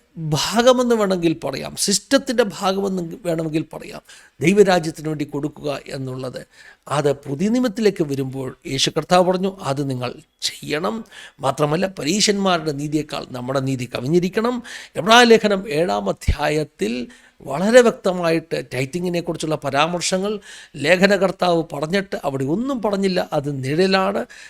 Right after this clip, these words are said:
tithing നിഴലാണെന്ന് ഒരു വാക്യം പോലും വേദപുസ്തകത്തിൽ ഇല്ല. മറിച്ച് അത് ദൈവികമാകുന്ന ഒരു പ്രമാണത്തിൻ്റെ ഭാഗമാണെന്നുള്ള സൂചനകൾ നൽകുന്ന അനവധി വാക്യങ്ങൾ, ഞാൻ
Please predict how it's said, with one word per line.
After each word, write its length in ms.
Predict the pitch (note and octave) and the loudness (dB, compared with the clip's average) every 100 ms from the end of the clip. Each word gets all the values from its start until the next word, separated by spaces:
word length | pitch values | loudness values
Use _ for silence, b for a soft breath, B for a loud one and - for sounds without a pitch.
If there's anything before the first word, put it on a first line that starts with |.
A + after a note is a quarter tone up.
| B - | B 0
tithing 380 | D3 F#3+ G3 F#3+ | 2 2 0 -2
നിഴലാണെന്ന് 720 | D3 D3 F#3 G#3 F#3+ F#3+ F#3 | 2 2 6 6 4 0 2
ഒരു 140 | E3+ A#3+ | 4 4
വാക്യം 460 | A3+ G3 - G#3 | 2 2 -2 -2
പോലും 340 | G3+ A3 A3+ G3 | 0 0 0 -2
വേദപുസ്തകത്തിൽ 720 | E3+ F3 F3 E3 E3+ D3 C#3+ | -4 -2 -2 -2 -4 -4 -8
ഇല്ല. 280 | D3+ - - B B - | -10 -10 -10 B B -12
മറിച്ച് 520 | D#3 G#3+ - F#3+ C3+ - - - | -2 -2 0 0 0 -4 -8 -8
അത് 380 | E3+ F#3 G3 F3+ b b b b b G#3+ | -4 0 0 0 b b b b b -14
ദൈവികമാകുന്ന 1000 | E3+ F#3 A#3+ B3 A3+ G#3 F#3+ F#3 F3+ - - _ | 4 6 6 4 2 -2 -6 -8 -10 -14 -14 _
ഒരു 200 | D#3 E3+ | 2 4
പ്രമാണത്തിൻ്റെ 720 | E3+ - C#3 E3 G#3 - G#3+ F#3+ | 4 0 -8 -2 -2 -2 -4 -4
ഭാഗമാണെന്നുള്ള 1120 | D3+ D3 E3+ A#3 B3 G#3+ G3 F#3+ F#3 F3 F3+ | -6 -8 -4 2 4 4 0 -2 -2 0 0
സൂചനകൾ 580 | - D#3 F3+ F3+ F#3 F3+ | 2 2 2 0 0 0
നൽകുന്ന 380 | E3+ E3+ F#3 F#3+ | -2 -4 -4 -4
അനവധി 440 | A#3+ C4+ C#4+ B3+ | 2 4 4 2
വാക്യങ്ങൾ, 480 | F3+ E3+ - C#3 - | 0 -4 -8 -10 -10
ഞാൻ 100 | D#3+ | -14